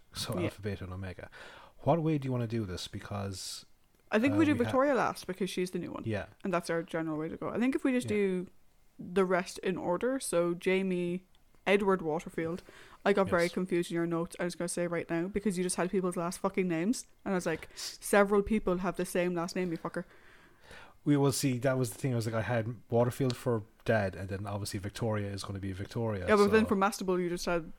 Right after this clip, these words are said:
Speaker 2: Mastable, whereas there's also his daughter <laughs>
Speaker 1: Yeah,
Speaker 2: who has
Speaker 1: which
Speaker 2: the
Speaker 1: is
Speaker 2: same
Speaker 1: Ruth.
Speaker 2: last name. <laughs> Um, so I
Speaker 1: Man
Speaker 2: think if we
Speaker 1: Maxtable
Speaker 2: do,
Speaker 1: and Woman Maxtable.
Speaker 2: <laughs> if we do Jamie, Edward Waterfield, Camel,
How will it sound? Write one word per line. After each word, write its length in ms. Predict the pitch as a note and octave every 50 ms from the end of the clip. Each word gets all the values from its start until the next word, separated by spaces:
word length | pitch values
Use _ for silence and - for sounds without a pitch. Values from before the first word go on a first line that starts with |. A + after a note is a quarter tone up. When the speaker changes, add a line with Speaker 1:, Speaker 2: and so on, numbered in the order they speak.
| - - - - - - - - - - -
Speaker 2:
Mastable, 580 | F#3 F#3+ F#3+ - A3+ G3 F#3+ F3 F3 - - F#3
whereas 240 | F#3+ F3+ F3+ F#3
there's 200 | - F#3+ F#3 F#3 F#3
also 200 | F3 G3 - G#3
his 140 | G3+ A3 F#3+
daughter 500 | - - F#3+ G3 G#3+ - - - G#3 A3 -
<laughs> 80 | - - B3 A#3+ - - - - - -
Speaker 1:
Yeah, 100 | A2+ G#2
Speaker 2:
who 80 | A3+ G3+
has 140 | - A3 -
Speaker 1:
which 40 |
Speaker 2:
the 60 | - G#3
Speaker 1:
is 80 | - -
Speaker 2:
same 160 | G#3+ - A#3+
Speaker 1:
Ruth. 120 | B3+ A3+
Speaker 2:
last 260 | G#3 G#3+ G#3 A3 - A#3+
name. 640 | A3 - B3+ - A3 - B3 A3 - - B3 - - - C#4+ - - - B3
<laughs> 480 | - B2+ B2 - D#4+ - - - - - - - - - - - - - - - - - - - - - - - - - - - - - G4 F#4 D#4+ C#4+ B3+ - -
Um, 300 | F#3+ F3+ F3+ F3+ F3 - -
so 100 | B2 -
I 80 | - C#3
Speaker 1:
Man 20 |
Speaker 2:
think 140 | B3+ A#3+ A#3
if 60 | A3
we 80 | A#3 A#3
Speaker 1:
Maxtable 200 | - A2 A2 G#2+
Speaker 2:
do, 60 | G#2
Speaker 1:
and 160 | G#2+ A#2 A2+
Woman 240 | A#2+ C#3 B2 A#2+ A2
Maxtable. 420 | A2 F#2+ - - - G2 F#2+ F2+ -
Speaker 2:
<laughs> 220 | - G3+ F#3+ B3 -
if 140 | G3 F3+ A3
we 100 | G3+ G3+
do 280 | G3 F#3+ F#3+ F#3 F3+ G3 -
Jamie, 800 | - A3 G#3+ A3 A3+ A3 G#3+ G#3+ G#3+ G#3 G#3 G#3 G3+ G3+ G#3 A3 - - - - -
Edward 240 | G3 G3 G3 G3+ F#3+
Waterfield, 760 | F#3 F3+ F#3+ - - - F#3 F3+ F3+ F3 F3 F3 F3 F3 - - -
Camel, 560 | - - F3+ F3+ F3 E3+ E3+ E3+ E3+ F3 -